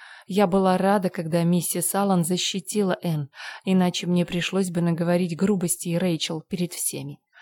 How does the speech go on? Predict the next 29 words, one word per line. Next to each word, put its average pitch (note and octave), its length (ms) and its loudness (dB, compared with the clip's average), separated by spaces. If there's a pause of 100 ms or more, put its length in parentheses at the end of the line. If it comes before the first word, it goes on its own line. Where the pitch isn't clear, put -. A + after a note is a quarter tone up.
(260)
У B3+ 160 4
Энн B3+ 140 6
есть A#3 340 0
много C4 360 2
недостатков, E3+ 840 -4 (280)
и G3+ 80 -2
я F#3+ 160 2
далека E3+ 480 -2
от - 120 -8
того, B3 280 -2
чтобы F3 340 -2
отрицать F3 580 -6
это. - 300 -14 (300)
Но F#3+ 160 4
воспитываю F3+ 840 -2
ее E3+ 280 -2
я, F#3+ 420 0 (320)
а D4+ 80 -2
не D#4+ 180 4
Рэйчел F3 460 2
Линд, D#3+ 380 -2 (200)
которая F3+ 380 0
указала E3+ 560 0
бы E3 160 -2
на E3+ 160 2
ошибки G#3 540 -4 (240)
и B3+ 80 2
архангелу G3+ 580 2
Гавриилу, F3 640 -2